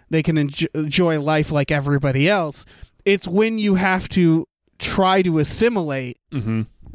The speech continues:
Speaker 1: that it becomes a problem, as we see in this movie where he gets the implant and it's a
Speaker 2: Yeah.
Speaker 1: nightmare.
Speaker 2: It just sucks. Like, it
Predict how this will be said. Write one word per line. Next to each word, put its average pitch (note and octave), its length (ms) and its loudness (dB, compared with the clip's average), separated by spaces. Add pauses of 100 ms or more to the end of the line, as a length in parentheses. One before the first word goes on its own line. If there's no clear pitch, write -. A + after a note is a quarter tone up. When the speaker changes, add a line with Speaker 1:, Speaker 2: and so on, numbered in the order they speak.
(280)
Speaker 1:
that E3+ 240 0
it D#3+ 100 -4
becomes D3+ 360 -2
a C#3+ 60 0
problem, A#3+ 360 0
as F#3 280 0
we F3 120 4
see A3+ 300 2
in F3 120 0
this D3+ 180 -2
movie F3 440 2
where D3 180 2
he E3 120 2
gets D3+ 360 -4
the C#3 460 2
implant D3+ 720 -4 (480)
and F3 160 0
it's C#3 160 2
a D3+ 60 0
Speaker 2:
Yeah. C#3+ 40 -2
Speaker 1:
nightmare. D#3 580 -2
Speaker 2:
It A2+ 140 -2
just - 360 -2
sucks. - 720 -4
Like, C3 280 -2
it C#3+ 180 -2